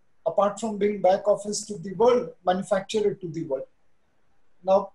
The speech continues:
the way India has behaved in the past and likely to behave in the future, we can only wish for majority of Sanand model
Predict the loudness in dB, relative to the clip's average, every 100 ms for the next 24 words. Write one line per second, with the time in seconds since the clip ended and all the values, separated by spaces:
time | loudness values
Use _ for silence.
0 | _ -4 4 4 4 2 4 4 2 -4
1 | -2 0 -2 -4 -6 -2 -2 -2 -4 -10
2 | -8 -4 0 0 -2 -6 -6 -2 0 2
3 | 0 -2 -4 -6 -4 0 0 -2 _ _
4 | _ _ -4 -2 0 0 0 0 2 2
5 | 0 -2 -2 -2 0 2 2 2 0 0
6 | 0 -2 -2 -2 2 2 4 2